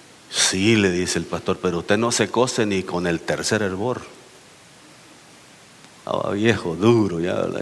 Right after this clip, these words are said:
ya, ya, ya lo mete al juego y no se ablanda por nada.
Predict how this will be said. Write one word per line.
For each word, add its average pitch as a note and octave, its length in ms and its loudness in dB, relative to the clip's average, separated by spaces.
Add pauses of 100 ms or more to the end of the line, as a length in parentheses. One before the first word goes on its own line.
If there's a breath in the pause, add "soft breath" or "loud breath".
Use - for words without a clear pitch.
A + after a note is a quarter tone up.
ya, - 120 -4
ya, - 240 -2
ya - 220 -2
lo A2 120 0
mete B2 300 0
al A2+ 100 4
juego B2+ 260 6
y B2 60 4
no B2 160 4
se C3 100 6
ablanda B2+ 400 4
por B2 140 0
nada. B2+ 460 6